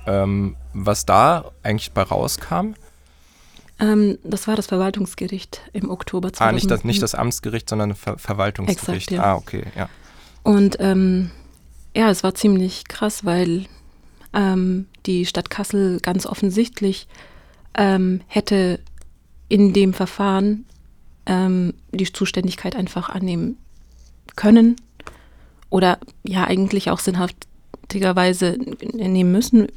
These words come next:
Speaker 2: weil ich hier schon so verwurzelt bin und, äh, hier einfach seit zehn Jahren lebe oder seit dem Punkt an, also seit zweitausendneunzehn, äh,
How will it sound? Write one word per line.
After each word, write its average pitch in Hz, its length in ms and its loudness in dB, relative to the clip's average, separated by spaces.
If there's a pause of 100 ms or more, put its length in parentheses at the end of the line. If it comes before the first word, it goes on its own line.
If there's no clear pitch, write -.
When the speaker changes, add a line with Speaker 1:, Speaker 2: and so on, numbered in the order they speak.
Speaker 2:
weil 180 400 2 (100)
ich - 260 -8 (440)
hier 185 200 2
schon 180 180 -2
so 202 160 0
verwurzelt 190 640 -2
bin 226 260 0 (720)
und, 185 400 2
äh, 180 280 -2
hier - 180 -4
einfach 180 300 0
seit - 220 -10
zehn 180 220 -4
Jahren 180 320 -2
lebe 196 380 0
oder 175 200 -2
seit - 340 -6
dem 180 140 -4
Punkt - 460 -8
an, 190 120 -16 (400)
also 180 200 -12
seit - 180 -8
zweitausendneunzehn, 175 960 -4
äh, 190 140 -6